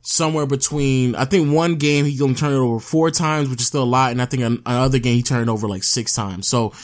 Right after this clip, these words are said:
LeBron is definitely, and he's been doing this throughout the entire postseason as well. So, that's definitely a problem, but I, I wanna touch on everyone else first. So,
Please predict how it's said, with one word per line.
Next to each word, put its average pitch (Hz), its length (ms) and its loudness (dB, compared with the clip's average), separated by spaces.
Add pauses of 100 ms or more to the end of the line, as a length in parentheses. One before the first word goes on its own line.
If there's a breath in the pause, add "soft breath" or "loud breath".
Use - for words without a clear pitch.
(720 loud breath)
LeBron 196 340 6
is 180 100 4
definitely, 156 920 2 (540)
and 156 120 4
he's 220 180 6
been 196 120 2
doing 180 220 4
this 151 160 2
throughout 139 240 2
the 131 80 -2
entire 127 300 0
postseason 120 520 -2
as 104 120 -6
well. 98 220 -4
So, 117 320 0 (500 loud breath)
that's 190 220 2
definitely 202 320 2
a 156 60 0
problem, 147 260 2
but 147 120 2
I, 143 260 4
I 143 60 2
wanna 170 200 4
touch 160 240 0
on 147 100 0
everyone 131 340 2
else 120 140 2
first. 107 420 0 (260 soft breath)
So, 143 480 4